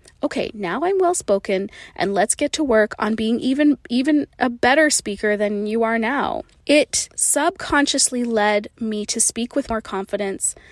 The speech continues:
at work, on Instagram. That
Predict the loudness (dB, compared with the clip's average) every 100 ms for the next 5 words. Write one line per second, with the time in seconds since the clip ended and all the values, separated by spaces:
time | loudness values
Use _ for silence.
0 | -20 _ -2 -2 -6 0 2 2 0 -16
1 | -20 _ _ _ -6 -4 -4 -4 -2 -2
2 | -2 -4 -2 0 0 -2 -4 -10 _ _
3 | _ -2 2 2 2